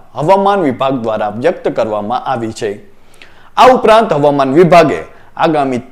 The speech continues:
તેર ઓક્ટોબર સુધી રાજ્યમાં છૂટાછવાયા અને હળવા વરસાદની આગાહી કરી છે, જેમાં આગામી ચોવીસ કલાકમાં દક્ષિણ ગુજરાતમાં ભારે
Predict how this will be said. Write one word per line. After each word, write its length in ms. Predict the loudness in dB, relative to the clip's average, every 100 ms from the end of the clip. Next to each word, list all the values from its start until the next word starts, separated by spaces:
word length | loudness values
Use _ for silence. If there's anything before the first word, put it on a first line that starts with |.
| 2
તેર 220 | 4 6
ઓક્ટોબર 420 | 6 4 2 4 2
સુધી 360 | -2 0 0 2
રાજ્યમાં 500 | 2 2 2 0 -10 -18 -20 -20 -2
છૂટાછવાયા 960 | -2 2 2 2 0 2 2 4 2 0
અને 140 | -8 -10 -4
હળવા 300 | 0 4 4 4
વરસાદની 540 | 0 0 -6 -4 -10 -4
આગાહી 340 | -2 0 2 2 4
કરી 200 | 4 4
છે, 80 | 0 -2 -6 0
જેમાં 300 | 0 0 -6 -14 -20 -20 -20 0
આગામી 380 | 2 4 2 -2 0
ચોવીસ 380 | 2 4 4 2 0
કલાકમાં 640 | 2 2 0 -4 -6 -4
દક્ષિણ 340 | -4 0 2 4
ગુજરાતમાં 680 | 4 6 4 0 -8 -12 -14 -20 -14
ભારે 320 | -2 4 4